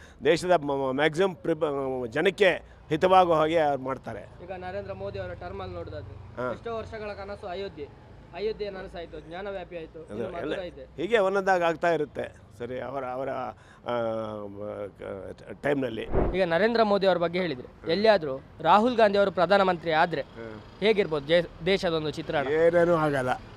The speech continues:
Speaker 1: ಅವ್ರಿಗೆ ರಾಹುಲ್ ಗಾಂಧಿ ಬ್ಯಾಕ್‌ಗ್ರೌಂಡೇ ಇಲ್ಲ, ರಾಜಕೀಯದ ಬ್ಯಾಕ್‌ಗ್ರೌಂಡೇ ಇಲ್ಲ.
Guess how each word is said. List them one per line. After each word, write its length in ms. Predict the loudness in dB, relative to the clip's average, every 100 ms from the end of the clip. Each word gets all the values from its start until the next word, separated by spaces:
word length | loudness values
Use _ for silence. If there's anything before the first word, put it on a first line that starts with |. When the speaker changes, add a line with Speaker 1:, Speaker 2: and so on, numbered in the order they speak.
| -4
Speaker 1:
ಅವ್ರಿಗೆ 300 | 2 2 2
ರಾಹುಲ್ 240 | 4 4 6
ಗಾಂಧಿ 240 | 6 4
ಬ್ಯಾಕ್‌ಗ್ರೌಂಡೇ 720 | 4 4 4 6 6 8 6
ಇಲ್ಲ, 160 | 8 8 8 6 -6 2
ರಾಜಕೀಯದ 420 | 4 6 4 4
ಬ್ಯಾಕ್‌ಗ್ರೌಂಡೇ 580 | 6 4 6 4 10 10
ಇಲ್ಲ. 140 | 10